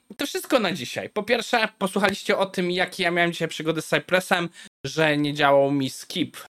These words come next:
na testach. E, później porozmawialiśmy sobie o, o cyklach hype'u. W sumie Cypress jest chyba takim cyprem, e, cyklem hype'u, który moim zdaniem już chyba powoli wygasza, też się wygasza.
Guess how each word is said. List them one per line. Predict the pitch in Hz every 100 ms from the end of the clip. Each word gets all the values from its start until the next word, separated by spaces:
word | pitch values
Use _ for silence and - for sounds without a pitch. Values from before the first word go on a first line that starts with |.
| _ _ _ -
na | 113
testach. | - 151 - 185 196 - _ _ _ _ _
E, | 156 160
później | 165 214 220
porozmawialiśmy | 190 196 185 180 180 185
sobie | 180 175 165 135
o, | 151 160 151
o | 160
cyklach | 151 - 165 151 135 -
hype'u. | 139 127 - 185 277
W | _ - _ -
sumie | 339 311 254
Cypress | - - 427 415 359 262
jest | 262 311 330 -
chyba | 202 175
takim | 165 156 156
cyprem, | - 165 165 160 151
e, | 160 160 160
cyklem | 160 180 185 151
hype'u, | - 151 175 185 180 180 - - _ _
który | - 175
moim | 175 185 208 185
zdaniem | 165 175 180 156
już | 151
chyba | - 156
powoli | 143 147 135 131 127
wygasza, | 127 120 113 123 - 62 - 139 -
też | 135 -
się | - 117
wygasza. | 117 104 98 - - -